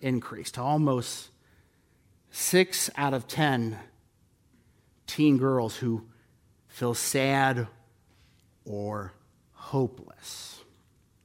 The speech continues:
About thirty percent of those same girls said they have seriously considered dying by suicide. A percentage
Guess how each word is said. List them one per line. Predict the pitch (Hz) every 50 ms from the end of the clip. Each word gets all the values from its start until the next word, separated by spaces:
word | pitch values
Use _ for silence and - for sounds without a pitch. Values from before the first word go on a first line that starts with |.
| _ _ _ _ _ _ _ _ _ _ _ _ _ _ _ _ _ - - - - - _ _ _ _ _ _ _ _ _ _ _ _ _ _ _ _ _ - _
About | - 113 123 - -
thirty | - - - 147 147 151 151 143 139
percent | 139 - 127 113 - - - - 143 127 110 101 - -
of | 113 101
those | 107 120 123 120 117 107
same | - - 131 131 127 120 110 104
girls | 101 117 120 117 113 - - - - - - - - - - _ _ - - _ - _ _ _ _ _ _ _ _ _ _
said | - - - 131 120
they | 131 127
have | 131 123 107
seriously | - - - - 156 147 156 156 147 135 - - 143 135 123
considered | - - 135 127 113 - - - - 151 147 131 131 123 120 113 107 - - - - _ - 123 120
dying | 120 131 131 135 135 135 131 127 123
by | 117 117 110 110 113 107
suicide. | - - - - 139 120 110 - - - 82 - _ - - _ - _ _ _ _ _ _ _ _ _ _ _ _ _ _ _ _ _ _ _ _ _ -
A | -
percentage | - - - - - - - 170 170 175 175 170 170 165 -